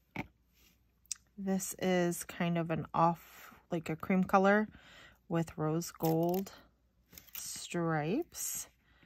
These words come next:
Also very pretty. I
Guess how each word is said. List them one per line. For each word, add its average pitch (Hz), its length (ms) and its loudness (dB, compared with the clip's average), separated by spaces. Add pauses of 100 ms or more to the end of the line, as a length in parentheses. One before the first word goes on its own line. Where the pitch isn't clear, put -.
(840)
Also 156 320 -6
very - 320 -6
pretty. 202 420 -4 (800)
I - 20 -10